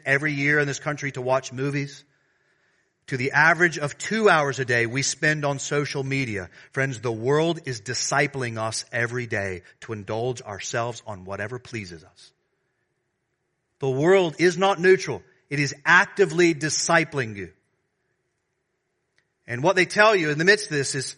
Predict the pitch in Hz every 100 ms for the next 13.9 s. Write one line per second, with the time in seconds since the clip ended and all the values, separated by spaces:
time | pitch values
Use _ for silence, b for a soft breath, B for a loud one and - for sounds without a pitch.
0 | b b b b - 131 165 202 190 185
1 | 202 185 180 151 196 208 170 147 160 151
2 | 151 151 143 180 202 196 185 190 247 185
3 | 147 143 196 220 226 240 240 202 214 175
4 | 143 208 226 220 - - 254 202 - 87
5 | _ _ _ _ _ _ - 151 131 110
6 | 117 98 87 - - _ _ _ _ _
7 | _ _ _ _ _ _ _ _ _ _
8 | _ _ _ _ _ _ _ _ _ -
9 | 127 117 135 123 107 - 156 147 139 -
10 | - 120 98 - _ _ _ _ _ _
11 | _ _ _ _ _ 113 110 110 113 -
12 | 120 107 - 117 113 - 110 113 98 -
13 | 110 104 90 90 - 95 87 80 _